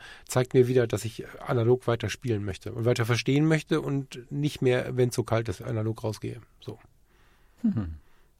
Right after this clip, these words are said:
Speaker 1: Ja, im Auto war sofort wieder gut. Also
Speaker 2: Ja, das ist so diese, dieses, äh, Spannungsfeld. Bei der Kälte bleibt der Film frisch, aber <laughs> die Kamera friert halt leider ein.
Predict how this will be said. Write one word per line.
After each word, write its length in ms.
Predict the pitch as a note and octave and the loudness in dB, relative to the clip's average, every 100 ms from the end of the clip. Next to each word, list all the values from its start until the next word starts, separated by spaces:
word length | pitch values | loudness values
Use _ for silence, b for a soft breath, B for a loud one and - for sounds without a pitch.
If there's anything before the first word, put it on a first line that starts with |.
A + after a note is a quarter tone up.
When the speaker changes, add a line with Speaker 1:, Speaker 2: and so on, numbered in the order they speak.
| _ _ _ | _ _ _
Speaker 1:
Ja, 160 | A#2 A#2+ | -14 -8
im 120 | A#2+ | 0
Auto 220 | D3+ D#3+ | 2 4
war 80 | D#3 | 4
sofort 260 | C3+ B2 C3 | 4 0 -2
wieder 120 | A#2+ | -2
gut. 260 | A2 G#2 - - - | -4 -6 -8 -20 -20
Also 320 | - A2+ G#2+ G2 - - _ - _ _ B B B B B - | -10 -8 -6 -10 -14 -20 _ -20 _ _ B B B B B 2
Speaker 2:
Ja, 120 | C3+ | 4
das 120 | C#3+ | 4
ist 80 | - | 4
so 80 | B2 | 0
diese, 500 | A#2 A2 A#2 A2+ A2 A2 G2+ - | 0 2 2 4 4 2 -2 -4
dieses, 720 | A2 G2 A2 G#2 G2 - - | -6 -4 -2 -2 -2 -6 -6
äh, 340 | D#2 G2 G#2 G2+ - | -6 -4 -2 -2 -4
Spannungsfeld. 920 | - - A#2 E3 - G#2+ G2 - - - | -4 4 6 6 4 4 2 0 -10 -4
Bei 80 | G#2 | 0
der 80 | G#2+ | 2
Kälte 260 | B2 A#2 | 4 4
bleibt 220 | A2+ G#2+ | 4 2
der 60 | - | 2
Film 280 | - B2+ D#3+ | 2 4 4
frisch, 400 | - G#3 - - - | 2 2 2 -4 -6
aber 460 | A2+ A#2 A#2+ A#2+ - | -2 4 6 6 4
<laughs> 100 | - | -2
die 40 | - | 2
Kamera 360 | A#2 - C#3 | 4 4 2
friert 300 | - - A#2+ - | 0 2 4 6
halt 120 | A2+ | 8
leider 300 | G#2+ - G#2+ | 6 6 4
ein. 320 | G#2 - C#3+ | 4 4 2